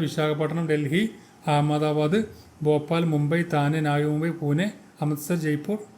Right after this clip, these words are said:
ഹൈദരാബാദ്, ലക്നൗ, കൊൽക്കത്ത എന്നീ സ്ഥലങ്ങളായിരിക്കും എക്സാം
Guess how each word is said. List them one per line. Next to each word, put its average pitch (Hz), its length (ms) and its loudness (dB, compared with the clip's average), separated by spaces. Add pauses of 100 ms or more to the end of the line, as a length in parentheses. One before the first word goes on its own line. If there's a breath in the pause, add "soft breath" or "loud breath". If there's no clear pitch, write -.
ഹൈദരാബാദ്, 151 500 2 (100)
ലക്നൗ, 156 400 -2
കൊൽക്കത്ത 143 340 -2 (640 loud breath)
എന്നീ 165 200 4
സ്ഥലങ്ങളായിരിക്കും 156 680 0
എക്സാം 151 280 -2